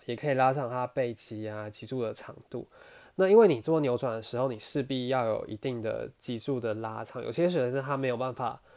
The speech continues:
那么主动找到脊柱上提的力量的时候，你可以借助一些被动的前弯，先至少让他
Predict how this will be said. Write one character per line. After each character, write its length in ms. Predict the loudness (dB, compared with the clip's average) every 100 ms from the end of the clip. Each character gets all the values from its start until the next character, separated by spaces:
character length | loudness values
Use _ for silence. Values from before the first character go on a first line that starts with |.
| -20 -20 _
那 80 | 2
么 160 | 2 2
主 220 | -4 -2
动 200 | 0 0
找 160 | 0
到 140 | 0 0
脊 180 | -2 -6
柱 180 | -6
上 340 | -6 -4 -4 -4
提 180 | -12 -10
的 140 | -8
力 140 | -6 -6
量 180 | -6 -8
的 80 |
时 180 | -12 -10
候， 200 | -6 -4
你 100 | -6
可 180 | -6 -6
以 80 | -6
借 220 | -4 -4
助 240 | -4 -6 -6
一 60 |
些 380 | -6 -4 -4 -4 -12 -20 -20 _ _ _ _
被 180 | 0 2
动 160 | 2 2
的 140 | -2
前 260 | -6 -8 -4
弯， 260 | -4 -4 -4
先 320 | -4 -4 -4
至 220 | -6 -4
少 240 | -2 0 0
让 160 | -2
他 440 | -4 -4 -2 -4